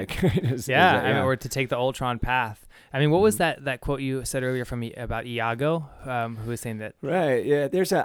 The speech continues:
Speaker 1: I don't have the quote exactly, but Iago in, in, uh, is the villain in, uh, Shakespeare's Othello, and he just does really dark and despicable things. And even the, the, the, uh,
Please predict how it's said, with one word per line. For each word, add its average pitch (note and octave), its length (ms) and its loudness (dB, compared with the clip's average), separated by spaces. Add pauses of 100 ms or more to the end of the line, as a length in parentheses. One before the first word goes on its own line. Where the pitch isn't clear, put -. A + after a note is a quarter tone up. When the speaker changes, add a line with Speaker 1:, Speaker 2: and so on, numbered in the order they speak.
Speaker 1:
I D3 40 2
don't E3 260 0
have C3 140 -4
the C3 100 -4
quote C#3 220 0
exactly, D#3 580 -2
but C3 420 2
Iago C3+ 520 0
in, A#2 200 -4
in, A2+ 220 -6
uh, G#2 140 -6
is G2+ 160 -6
the G#2+ 80 -2
villain A2+ 320 -2
in, G2+ 140 -4
uh, F#2 200 -6
Shakespeare's G#2 460 -4
Othello, B2+ 640 2 (300)
and G#2 260 -6
he A#2 100 -6
just F#3 280 -8
does D3+ 280 0
really D#3 240 -6
dark A2+ 320 -2
and B2+ 60 -6
despicable G#2 460 -2
things. D#3 340 -4
And G2 140 -4
even F#3+ 260 -4
the, A2+ 300 2
the, F#2+ 360 -4
the, F#2+ 300 -6
uh, F2+ 220 -6